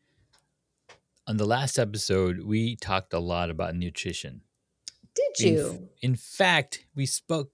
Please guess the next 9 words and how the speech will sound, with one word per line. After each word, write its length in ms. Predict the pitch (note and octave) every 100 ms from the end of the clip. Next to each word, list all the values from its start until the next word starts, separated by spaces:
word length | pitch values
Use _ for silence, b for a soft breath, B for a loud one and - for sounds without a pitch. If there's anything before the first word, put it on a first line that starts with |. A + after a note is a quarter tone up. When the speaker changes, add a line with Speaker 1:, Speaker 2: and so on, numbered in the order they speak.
| -
Speaker 1:
with 140 | C#3 C3+
the 60 | B2+
queen 460 | - E3 D#3 C#3+
of 140 | C#3 A#2
nutrition, 720 | B2 - D3+ - G2+ F#2 F2+ B B _
<laughs> 300 | _ _ -
Queen 360 | - C3+ B2+
Keisha. 400 | - C3 C3 A2+ - B B B B B B B B
And 520 | B2 A#2+ A#2 A2 G2+